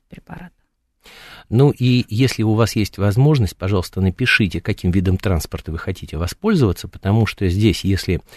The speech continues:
Speaker 2: вы предпочтете железную дорогу, то там тоже есть некоторые ограничения, если воздушным транспортом, тем более.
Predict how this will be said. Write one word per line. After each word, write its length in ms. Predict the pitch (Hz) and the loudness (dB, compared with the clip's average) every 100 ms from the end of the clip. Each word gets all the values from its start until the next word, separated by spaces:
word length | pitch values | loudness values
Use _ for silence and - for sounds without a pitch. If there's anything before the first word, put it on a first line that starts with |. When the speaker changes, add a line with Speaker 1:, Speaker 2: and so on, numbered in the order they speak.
| - - - - - | -20 -20 -20 -18 -6
Speaker 2:
вы 260 | 90 101 | 2 2
предпочтете 880 | - 92 - 104 - 90 - 82 82 | 2 -4 -2 -4 -2 -2 -2 -4 -2
железную 540 | 87 107 92 82 90 87 | 2 2 2 2 2 4
дорогу, 500 | 101 107 90 80 80 - | 6 6 4 0 -6 -4
то 240 | 101 92 - | -2 -2 -2
там 280 | - 95 87 - | -2 0 0 -4
тоже 300 | 95 92 87 | -4 -2 -2
есть 260 | 85 80 - | -2 -4 -6
некоторые 380 | 82 - 101 120 | -10 -6 0 2
ограничения, 800 | 123 147 156 - 175 165 151 123 | 6 8 8 4 4 6 6 4
если 360 | 104 104 - | 2 0 0
воздушным 720 | 95 104 98 101 104 - 87 80 | 2 4 2 2 0 0 -2 -2
транспортом, 640 | 90 76 - - - 78 | -2 -2 -6 -14 -8 -8
тем 240 | - 82 | -2 0
более. 400 | 80 143 180 196 | 4 6 8 6